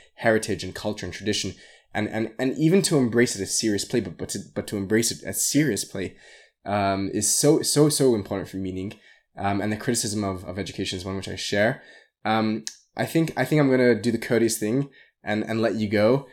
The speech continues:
I'll, I'll maybe just <laughs> throw in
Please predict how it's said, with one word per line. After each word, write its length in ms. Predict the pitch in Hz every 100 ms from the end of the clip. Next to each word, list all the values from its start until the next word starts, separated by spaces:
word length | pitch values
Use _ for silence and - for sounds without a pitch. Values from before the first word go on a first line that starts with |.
| - _ _ -
I'll, 600 | 107 104 101 101 101 - _ _ _
I'll 100 | 104
maybe 280 | 113 127 143
just 380 | 139 135 - -
<laughs> 280 | 151 -
throw 300 | - 131 127
in 280 | 123 123 123